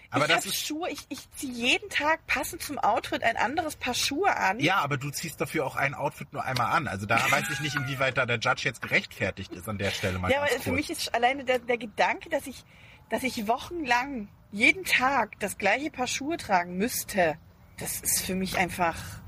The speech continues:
Speaker 2: unvorstellbar.
Speaker 1: Nee, für mich nicht. Also finde ich, also das, das
Speaker 2: Also ich
Speaker 1: ist halt
Speaker 2: lasse das maximal noch mit einer Handtasche und einem Rucksack zu. Aber alles andere, Leute, bitte.
Speaker 1: Nee,
Speaker 2: Das
Speaker 1: also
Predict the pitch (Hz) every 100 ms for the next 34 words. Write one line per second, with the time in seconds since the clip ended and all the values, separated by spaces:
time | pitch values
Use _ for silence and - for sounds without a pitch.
0 | - - - - - - - - 202 233
1 | - 208 214 170 - - - - 98 98
2 | 98 104 98 - 98 - - - - 101
3 | 101 - 110 104 - - - 104 95 92
4 | 104 - 101 - 233 240 370 254 262 214
5 | 214 - 294 247 247 240 226 220 214 208
6 | - 233 233 208 190 196 - 233 202 -
7 | 190 254 - - - - - - - -
8 | - - 175 190 196 202 214 190 220 202
9 | 180 175 190 214 - - 185 175 160 -
10 | - - - 104 98 - 110 120